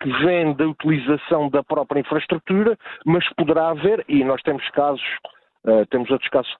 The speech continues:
parcerias público-privadas de transportes em Portugal, por exemplo, a nível das autoestradas, em que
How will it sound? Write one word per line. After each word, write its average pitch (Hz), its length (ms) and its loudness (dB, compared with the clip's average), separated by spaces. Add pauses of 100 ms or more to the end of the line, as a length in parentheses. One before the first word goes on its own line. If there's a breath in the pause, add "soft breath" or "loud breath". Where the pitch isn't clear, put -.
(120)
parcerias 135 420 2
público-privadas 127 920 0
de - 80 -18
transportes 127 680 0 (580 loud breath)
em 131 120 2
Portugal, 143 500 0
por - 140 -10
exemplo, 117 260 0
a - 20 2
nível 120 220 0
das 120 160 0
autoestradas, 170 680 0 (480 loud breath)
em 175 160 2
que 202 480 4